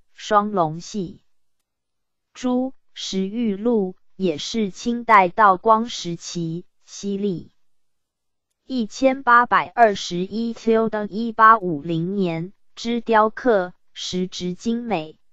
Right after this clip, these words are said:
雕工精炼，构图严谨，造型苍劲有力，是台湾罕见的石雕杰作。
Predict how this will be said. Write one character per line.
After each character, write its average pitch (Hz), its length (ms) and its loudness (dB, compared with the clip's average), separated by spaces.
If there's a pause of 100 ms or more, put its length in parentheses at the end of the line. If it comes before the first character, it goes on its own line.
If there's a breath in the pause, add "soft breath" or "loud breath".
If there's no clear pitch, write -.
(140)
雕 208 240 4
工 208 320 0
精 202 300 -4
炼， 185 360 -2 (1200)
构 226 240 2
图 196 260 -2
严 196 320 -2
谨， 160 340 -10 (280)
造 208 240 4
型 185 340 -4
苍 220 340 -2
劲 214 300 -2
有 156 200 -2
力， 196 400 -4 (180)
是 214 340 -4
台 165 280 0
湾 214 320 2
罕 - 320 -4
见 180 280 -2
的 160 140 -4
石 156 500 -8 (1160)
雕 202 300 4
杰 170 280 -6
作。 196 460 -6